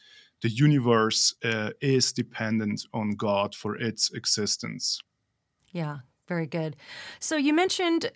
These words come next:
Speaker 2: a, a phrase, classical theism. So for, for
Speaker 1: Mm-hmm.
Speaker 2: our audience, I will direct you back to, uh, a podcast I did long before we even had a YouTube channel, and it was on a doctrine called divine simplicity. We're gonna talk a little bit about divine
Speaker 1: Yep.
Speaker 2: simplicity today, which is a part of,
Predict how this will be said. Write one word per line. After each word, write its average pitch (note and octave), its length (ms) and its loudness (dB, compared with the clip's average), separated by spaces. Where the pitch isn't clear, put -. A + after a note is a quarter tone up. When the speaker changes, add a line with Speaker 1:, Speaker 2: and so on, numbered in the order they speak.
Speaker 2:
a, A3+ 240 4
a G3+ 100 2
phrase, G3 360 0
classical G3+ 580 2
theism. F3 640 -2
So G#3+ 180 0
for, A#3 400 0
for - 180 -2
Speaker 1:
Mm-hmm. D4 120 6
Speaker 2:
our A#3+ 120 4
audience, F#3+ 540 2
I G3 100 0
will A3 240 0
direct A3 400 2
you G#3 120 -2
back F#3+ 400 2
to, F3+ 500 0
uh, F3 440 4
a G3 120 0
podcast D4+ 500 2
I G#3+ 80 4
did F#3+ 160 2
long G3+ 300 4
before A#3+ 300 0
we G#3+ 120 0
even G3+ 160 0
had F#3 180 4
a - 20 0
YouTube F#3+ 420 0
channel, D#3+ 420 0
and F#3+ 120 0
it A#2 80 -2
was F3+ 160 -2
on A#3 480 2
a F#3+ 80 0
doctrine F#3 340 2
called F#3 220 0
divine F3 280 2
simplicity. F3 560 -2
We're F#3 120 -2
gonna G#3+ 160 0
talk D#4 320 -2
a - 20 2
little A#3 220 2
bit F#3 140 2
about E3+ 320 2
divine F3+ 260 0
Speaker 1:
Yep. E3+ 60 -2
Speaker 2:
simplicity E3+ 580 0
today, E3 420 -2
which F3+ 180 -4
is F#3 120 -2
a F3+ 60 -4
part F#3+ 340 2
of, F3 280 0